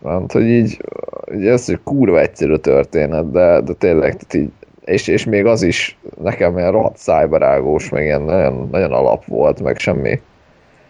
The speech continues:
semmi plusz nem adott. Tehát, nem tudom, ez nekem, ez volt az egyik, aztán,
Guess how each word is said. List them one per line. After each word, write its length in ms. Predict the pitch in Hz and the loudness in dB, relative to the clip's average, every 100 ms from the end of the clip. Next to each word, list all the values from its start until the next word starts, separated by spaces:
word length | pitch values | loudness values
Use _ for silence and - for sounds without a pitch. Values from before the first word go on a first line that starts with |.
| _ _ - | _ _ -4
semmi 240 | 127 78 | 0 0
plusz 300 | - 69 - | 0 -2 -2
nem 200 | - 58 | -4 -2
adott. 460 | 57 58 - - - _ | 0 -2 -4 -14 -20 _
Tehát, 340 | 64 71 - - - - - - _ _ _ _ - - 50 50 50 - - - | -2 0 -2 -8 -8 -14 -16 -20 _ _ _ _ -20 -20 -20 -18 -18 -18 -18 -12
nem 180 | 69 - | -10 -4
tudom, 320 | - 110 82 | 0 0 0
ez 120 | 62 | -2
nekem, 400 | 52 50 65 69 - - | -2 -2 -2 -2 -6 -6
ez 140 | - 113 | -2 2
volt 180 | 78 - | 0 0
az 120 | 87 | 2
egyik, 580 | 85 123 143 147 - - | 2 4 2 2 0 -2
aztán, 600 | - - 76 78 67 | -4 0 2 2 0